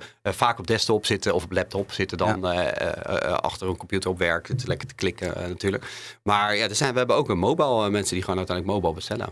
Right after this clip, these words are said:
Speaker 1: Want je, je ziet ook wel mensen die in de winkel bijvoorbeeld, eh, komen en, en informatie opvragen.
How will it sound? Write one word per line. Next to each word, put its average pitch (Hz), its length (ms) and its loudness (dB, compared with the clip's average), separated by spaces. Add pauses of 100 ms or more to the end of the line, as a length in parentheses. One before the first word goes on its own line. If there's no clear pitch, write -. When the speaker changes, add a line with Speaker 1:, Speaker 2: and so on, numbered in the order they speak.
(200)
Speaker 1:
Want 98 140 -2
je, 117 160 2
je 113 140 2
ziet 135 200 2
ook 120 100 4
wel 117 120 4
mensen 117 280 0
die 107 120 2
in 113 80 2
de 107 60 2
winkel 110 340 2
bijvoorbeeld, 98 480 0
eh, 98 180 2
komen 98 380 2
en, 98 260 -2
en 98 140 0
informatie 104 520 0
opvragen. 92 600 -2